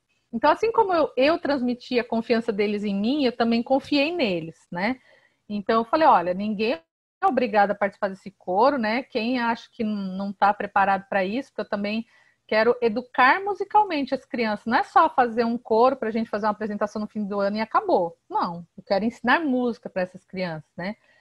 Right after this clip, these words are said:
Então, acho que essa, esse compromisso que eu estabeleci com eles, né, fez com que a, é, eles tivessem confiança em mim e eu neles. Então, esse primeiro momento, foram seis primeiros meses, a gente começou em, em agosto, né?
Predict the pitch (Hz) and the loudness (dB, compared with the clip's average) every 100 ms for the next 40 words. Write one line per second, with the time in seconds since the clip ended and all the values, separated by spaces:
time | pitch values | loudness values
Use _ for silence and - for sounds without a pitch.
0 | _ _ - 226 285 349 - 392 403 - | _ _ -12 0 2 2 4 4 4 6
1 | 359 269 - 226 - 262 285 262 240 277 | 6 6 2 -2 0 4 4 6 4 2
2 | 339 - 185 156 _ _ _ - 196 208 | 0 -4 -12 -14 _ _ _ -4 -4 -2
3 | - 196 208 202 - 220 220 - 208 190 | -2 0 0 -2 -4 -6 -6 -2 -2 0
4 | 214 285 220 170 190 202 - _ _ _ | 2 2 0 -4 -6 -6 -6 _ _ _
5 | - 208 214 220 247 254 254 240 247 277 | -2 0 0 -2 -6 -4 -4 -4 -4 -6
6 | - 226 226 220 202 202 190 185 _ _ | -4 -2 -2 0 0 2 0 -2 _ _
7 | 214 214 226 214 240 226 226 254 247 254 | -6 -4 -2 0 0 -2 0 0 0 -2
8 | 254 311 330 339 185 196 202 226 262 277 | -2 -2 -4 -2 -4 -4 -2 0 0 -4
9 | - 262 247 226 220 247 - 220 - 254 | -4 0 2 2 0 -4 -4 -4 0 0
10 | 254 233 202 202 240 254 196 190 202 - | 0 -4 -2 -2 0 0 -2 -8 -10 -8
11 | 208 214 - 220 254 262 247 214 233 233 | -8 -6 -4 -2 0 -2 -2 -2 -2 0
12 | 180 165 - 170 190 254 | -2 -4 -8 -6 -6 -6